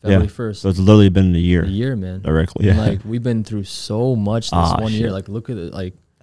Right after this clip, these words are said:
Speaker 2: it's crazy, man.
Speaker 1: I don't even talk about that shit, 'cause
Speaker 2: Like,
Speaker 1: that shit
Speaker 2: a lot of growth, man. But we laid the
Speaker 1: Yeah.
Speaker 2: foundation for a lot of things, and that's all another reason why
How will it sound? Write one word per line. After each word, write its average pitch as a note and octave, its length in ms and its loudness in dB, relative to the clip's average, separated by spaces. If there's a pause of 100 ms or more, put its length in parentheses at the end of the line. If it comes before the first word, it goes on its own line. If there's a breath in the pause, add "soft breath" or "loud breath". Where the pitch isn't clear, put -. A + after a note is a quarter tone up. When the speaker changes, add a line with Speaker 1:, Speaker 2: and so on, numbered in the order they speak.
(520 loud breath)
Speaker 2:
it's - 120 -10
crazy, A#2 520 -2
man. F#2+ 160 -2
Speaker 1:
I A#2 120 10
don't F#2 100 10
even E2+ 120 2
talk G2 280 8
about F#2 300 0
that F#2 220 2
shit, E2+ 200 -2
'cause G2 140 -2
Speaker 2:
Like, - 100 -4
Speaker 1:
that G#2+ 80 -2
shit G2+ 160 -8
Speaker 2:
a - 20 0
lot B2+ 220 4
of A2 80 0
growth, A2+ 300 -2
man. G2+ 180 -4
But G#2+ 140 -2
we C3 120 4
laid C#3 200 2
the - 60 0
Speaker 1:
Yeah. C3+ 80 0
Speaker 2:
foundation A2 640 0
for G2+ 140 -6
a G2 60 -4
lot G#2 180 -2
of G2+ 120 -6
things, G#2 260 -6
and F#2+ 280 -8
that's B2 180 -2
all A#2+ 180 0
another A#2+ 280 2
reason A2 280 0
why G2+ 360 -4